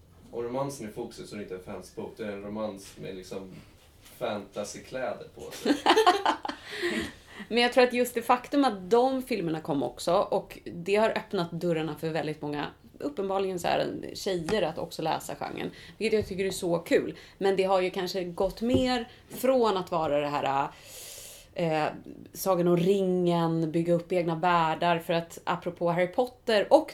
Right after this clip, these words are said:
Speaker 2: Twilight så utspelar sig väl Twilight också i någon form av verklig, alltså i vår miljö, bara att det finns inslag. Så den kanske också skulle definieras som det här low, vad, som du var inne på.
Speaker 1: Den är ju ett ungdomsdrama med vampyrer.
Speaker 2: <laughs>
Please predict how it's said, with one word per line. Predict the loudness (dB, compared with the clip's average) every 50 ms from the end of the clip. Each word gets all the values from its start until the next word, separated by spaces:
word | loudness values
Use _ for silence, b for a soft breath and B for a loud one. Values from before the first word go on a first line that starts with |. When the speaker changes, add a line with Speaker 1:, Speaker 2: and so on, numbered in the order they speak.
| -6
Speaker 2:
Twilight | -4 -2 -2 -2 -4 -6 -6 -4
så | -4
utspelar | -4 -4 -4 -4 -4 -2 0 0 0
sig | -2 0 2
väl | 2 2 2 -2
Twilight | -6 -10 -2 2 4 4 4 4 2 0 0 -2 -2 -4
också | -4 -4 -4 -2 -2
i | 0 0
någon | -2 -4
form | -4 -4 -4
av | -4 -2 0
verklig, | 2 2 2 0 -4 -8 -12 _ -14 -8 -4 -2 -2 -2 -4 -6 -8 -6
alltså | -6 -4 -4 -4 -4 -4
i | -4 -2
vår | -2 -2 0 0 0 0 0
miljö, | -2 0 2 2 4 4 4
bara | 2 0 -2 -2
att | -4
det | -4 -6
finns | -6 -6
inslag. | -4 -2 -2 0 0 -2 -4 -6 -4 -2 0 0 0 -2 -6 B B B B -14
Så | -4 0
den | 0 0 2
kanske | 0 0 -2 -2
också | -2 -2 -4 -6
skulle | -6 -4 -4
definieras | -4 -6 -4 -4 -2 -2 -2
som | -4 -4 -4
det | -4
här | -2 -2
low, | -2 0 0 2 2 2 2 2 0 0 -4 -6 -8 -14 -20 -20 _ -10
vad, | -8 -8 -6
som | -4 -2 -2
du | 0 2
var | 2
inne | 0 0 -2
på. | -4 -4 -4 -4 -6 -6
Speaker 1:
Den | -6 -4 -4 -4
är | -4
ju | -6
ett | -8 -10
ungdomsdrama | -10 -10 -10 -10 -10 -10 -10 -12 -12 -12 -12 -10 -8 -6 -4 -4 -6
med | -6 -8 -8 -8 -8
vampyrer. | -8 -8 -10 -12 -14 -16 -16 -16 -16 -16 -16 -16 -18 -18 -20 -20 -20 -20 _ _ _ _ _ -20 -20 -20 -20 _ -4 2
Speaker 2:
<laughs> | 4 6 8 8 8 8 8 8 6 4 4